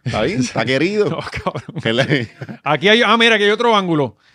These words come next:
Speaker 2: Este, ese lo puedes poner, ah, exacto, mira, ahí está el ángulo. Los muchachos estaban lavando carro, mira,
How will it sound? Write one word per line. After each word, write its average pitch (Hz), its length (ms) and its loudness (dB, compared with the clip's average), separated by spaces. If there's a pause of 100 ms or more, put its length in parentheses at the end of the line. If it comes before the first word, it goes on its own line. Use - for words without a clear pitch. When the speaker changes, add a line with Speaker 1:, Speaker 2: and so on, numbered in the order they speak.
(180)
Speaker 2:
Este, 139 480 -2
ese 143 120 -4
lo 185 120 0
puedes 180 120 -4
poner, 185 200 -4
ah, 147 80 0
exacto, 135 340 -6
mira, 120 160 -6
ahí 120 140 -4
está 123 200 -6
el 123 60 -4
ángulo. 120 400 -8 (720)
Los 123 80 -8
muchachos 135 240 -2
estaban 170 200 0
lavando 175 300 -2
carro, 190 500 -2
mira, 151 220 -6